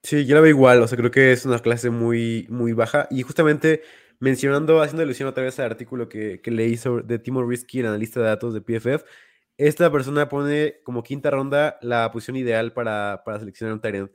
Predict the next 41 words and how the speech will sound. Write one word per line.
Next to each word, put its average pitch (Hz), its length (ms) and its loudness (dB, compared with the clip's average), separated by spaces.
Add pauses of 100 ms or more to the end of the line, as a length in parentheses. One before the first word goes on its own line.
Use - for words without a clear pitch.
La 110 80 -10
quinta 123 240 -6
ronda 139 240 -4
es 127 60 -6
donde 113 180 -6
más 123 160 -4
valor 127 200 -6
te 127 100 -6
da 120 60 -4
un 120 80 -10
tight 117 140 -6
end, 143 160 -6 (320)
es - 80 -12
el 127 340 -4
valor 120 500 -4
ideal 123 420 -4
para 120 160 -4
agarrar 107 220 -6
un 110 100 -10
tight 107 140 -6
end. 104 80 -8
O - 20 -12
sea, 110 160 -10
en 104 80 -10
quinta 131 220 -8
ronda 131 180 -4
para 117 120 -6
mí 117 100 -8
es 113 40 -6
donde 113 140 -6
van 110 120 -4
a 110 40 -8
volar 107 260 -8
los 107 140 -16
tight 107 220 -10
ends 107 200 -14
en 101 160 -20
esta, 107 500 -8
en 110 120 -14
este 110 160 -12
draft, 131 320 -4